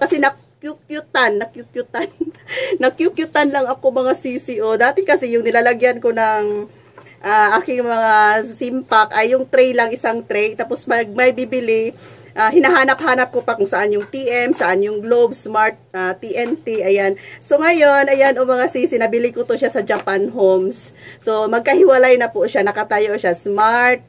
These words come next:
T N T, ah, T M, and Globe. Ganyan na po siya. So share ko lang sa inyo kasi nga, ah, cute siya tingnan. Ayan, oh, di ba? Okay, so mga sis, ah, need ko nang i-display kasi yung mga item dahil nagkakalbo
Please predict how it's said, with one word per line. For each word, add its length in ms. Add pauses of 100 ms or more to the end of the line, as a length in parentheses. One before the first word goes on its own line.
T 160
N 400
T, 80 (640)
ah, 140
T 320
M, 240
and 260
Globe. 400
Ganyan 320
na 80
po 220
siya. 260
So 80
share 240
ko 160
lang 160
sa 80
inyo 560 (240)
kasi 300
nga, 80
ah, 300 (200)
cute 220
siya 180
tingnan. 640 (380)
Ayan, 400
oh, 180
di 160
ba? 640 (240)
Okay, 240
so 160
mga 240
sis, 400
ah, 160
need 160
ko 160
nang 400 (320)
i-display 400
kasi 320
yung 140
mga 180 (160)
item 460 (340)
dahil 480
nagkakalbo 480